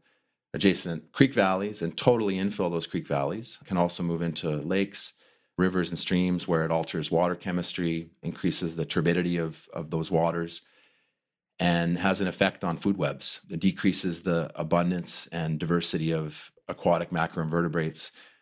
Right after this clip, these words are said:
which likely cascades to impact, uh, fish. So we're working to understand the fine-scale effects of, of these kinds of changes on northern communities and northern livelihoods. So how do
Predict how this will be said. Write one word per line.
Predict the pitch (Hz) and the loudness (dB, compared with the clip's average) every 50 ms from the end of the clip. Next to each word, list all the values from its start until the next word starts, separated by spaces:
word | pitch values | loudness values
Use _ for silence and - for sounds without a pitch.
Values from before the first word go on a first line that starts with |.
| _ _ - | _ _ -6
which | - - - | -4 -2 2
likely | - 80 78 - 90 80 | 2 2 2 0 -2 -4
cascades | - 98 85 82 80 - - 82 82 82 80 - - | 0 2 2 2 2 0 -2 -2 0 0 0 -2 -4
to | - 80 | -4 -4
impact, | - 85 80 - 92 82 - - - - - - - - - - _ _ - | -4 -4 -4 -2 -2 -2 -2 -2 -6 -8 -10 -8 -8 -10 -12 -18 _ _ -20
uh, | - - - - | -18 -16 -16 -16
fish. | - - - - 92 87 - - - - - _ _ _ - | -14 -4 0 2 2 2 2 0 -2 -4 -6 _ _ _ -10
So | - - - 78 76 80 - _ | -6 -4 -4 -4 -4 -6 -4 _
we're | - 85 | 2 4
working | 87 92 95 - - 104 90 | 4 4 4 2 2 0 0
to | - - | 2 2
understand | 67 87 87 78 - - 87 85 85 85 87 87 87 85 82 78 - - - _ | 2 2 2 0 0 2 2 2 2 2 2 2 0 0 -2 -4 -6 -12 -12 _
the | - 80 | -8 -6
fine-scale | - - 90 87 92 95 - - - 95 90 87 | -2 2 2 2 2 2 0 0 0 0 2 0
effects | 85 - - 85 90 - - - | 0 0 0 0 0 0 -2 -4
of, | 95 85 82 - - - - | -2 -4 -4 -6 -12 -12 -8
of | - 80 76 | -6 -6 -4
these | 78 82 82 80 | -2 -2 -2 -2
kinds | - - - 80 85 92 90 90 | -2 0 0 2 2 2 0 -2
of | 78 | -4
changes | - - 87 85 87 90 92 87 85 - - | -2 0 2 2 2 2 0 -2 -2 -4 -4
on | - - 80 78 80 | -4 -2 0 2 2
northern | 87 85 85 85 80 | 2 2 2 2 0
communities | - - 85 80 85 98 123 160 170 151 - - - - _ - | -2 -2 0 0 2 2 0 0 -2 -2 -4 -6 -10 -12 _ -4
and | 80 80 78 | -2 0 0
northern | 80 82 85 82 85 82 80 80 78 78 78 - _ | 2 2 0 0 0 0 0 0 -2 -4 -6 -8 _
livelihoods. | - 85 90 85 82 90 95 101 98 107 104 87 - | -4 0 2 4 2 2 0 -2 -2 -2 -2 -2 -2
So | - 80 | -2 -2
how | 80 87 82 85 87 | 0 2 2 2 0
do | 87 85 87 85 82 82 80 - | 0 -2 -2 -2 -2 -2 -4 -6